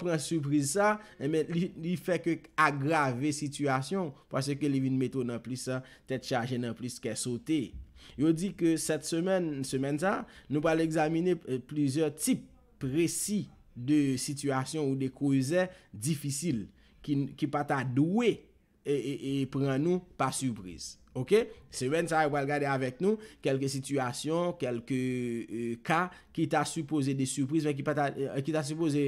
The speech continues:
rive nan lavi nou, men ki pa ta dwe siprann nou. Lè yo rive, nou ta dwe prè pou yo, nou ta dwe prè pou yo. Li di ke n ap kòmanse pou n tounen sou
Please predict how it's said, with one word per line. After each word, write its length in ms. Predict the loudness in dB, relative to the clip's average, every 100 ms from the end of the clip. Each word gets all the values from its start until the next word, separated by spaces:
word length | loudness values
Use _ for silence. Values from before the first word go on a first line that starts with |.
| 2
rive 460 | 2 2 2 6 6 6 -4
nan 140 | -2
lavi 340 | 0 0 -2 0
nou, 180 | -2 -4 -8 -2
men 140 | 0
ki 100 | 2
pa 140 | 2 4
ta 120 | 2
dwe 180 | 4 2
siprann 500 | 0 -2 -2 0 2
nou. 200 | 4 4
Lè 140 | 4 2
yo 140 | 2
rive, 300 | 2 2 2
nou 120 | 2
ta 120 | 2 0
dwe 140 | -2
prè 260 | -2 0 0
pou 200 | 2 4
yo, 220 | 8 8 6 -10 _ -10 -4
nou 120 | -2
ta 120 | 0
dwe 120 | -2 0
prè 180 | 0 0
pou 160 | -4 -8
yo. 160 | -10 -16 -20 -20 -20 _ -20 -20 _ -20 _ -18 -4
Li 100 | 0
di 160 | 0 0
ke 200 | 0 -2 -6 -20 -20 -18 0
n 100 | 2
ap 120 | 6
kòmanse 480 | 4 6 2 4 4 2 -2 -20 _ _ -8 0 2 4 4 2 2
pou 100 | 0
n 100 | 2
tounen 260 | 2 2 0
sou 360 | 2 2 2